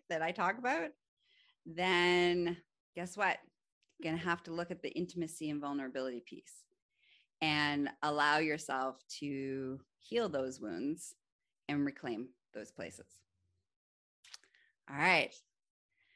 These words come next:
So next episode. Oh, so I'm gonna, you know, don't forget to tune in for the extended version. I'm gonna go into a little bit more about, in the extended version,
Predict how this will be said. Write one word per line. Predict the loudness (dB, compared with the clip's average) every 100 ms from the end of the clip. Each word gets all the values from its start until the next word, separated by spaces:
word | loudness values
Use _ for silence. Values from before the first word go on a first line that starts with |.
| _ _ _ _ 4
So | 6 6 0 _ _ _ _ _
next | -2 -2 2
episode. | 0 0 -8 2
Oh, | 6 6 2
so | -2 2 2 2
I'm | 0
gonna, | 0 0 -2 -2
you | -2
know, | -2 -2 -10 _ -6
don't | -4
forget | 0 0 0
to | -2 2 2 0 -6
tune | -6 -2
in | -2 -4
for | -4 0
the | 0
extended | -2 2 2 2 0
version. | 0 0 0 -2 -2 -8 -20 -20 -12
I'm | 0
gonna | 2 4
go | 6
into | 6 4 2 0
a |
little | 2 4 2
bit | 2 0
more | 0 0 0 2 2 2 -2
about, | -2 2 4 4 0 -2 -8 -12 -8
in | -6
the | -6
extended | -2 0 0 0
version, | -2 -2 -4 -4